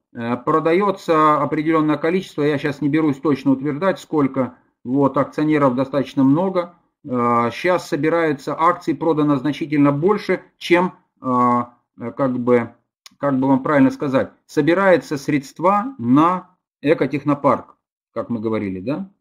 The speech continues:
И вот смотрите, если даже один к тре-, тремста, то, э, чтобы собрать и рассчитаться акциями, предположим, что весь проект, вот этот экотехнопарка, триста милли-, миллионов, да, мы, э, умножим на триста,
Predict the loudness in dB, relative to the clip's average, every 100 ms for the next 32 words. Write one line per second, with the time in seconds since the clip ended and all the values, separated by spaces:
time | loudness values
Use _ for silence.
0 | _ -4 0 0 0 0 2 2 -2 -10
1 | _ _ _ -2 2 2 2 2 4 4
2 | 2 -2 -2 -2 2 0 0 -6 _ 2
3 | 2 -2 -2 -2 -2 -2 -2 -2 -10 _
4 | _ 2 4 4 -2 _ _ 0 2 4
5 | 4 4 2 0 0 0 0 0 4 4
6 | 4 -2 _ 0 2 4 2 -4 -2 0
7 | 0 0 2 2 2 0 0 -2 0 0
8 | 2 2 0 0 0 0 0 4 4 2
9 | -6 _ _ -2 0 0 0 -2 -4 -4
10 | -2 -2 0 0 0 -2 -2 -2 2 6
11 | 6 6 6 6 6 4 2 -2 -4 -6
12 | -14 _ _ 2 4 4 0 -6 _ _
13 | 0 2 6 6 6 2 2 2 2 -2
14 | _ 2 4 6 4 0 0 2 2 0
15 | -2 -2 -8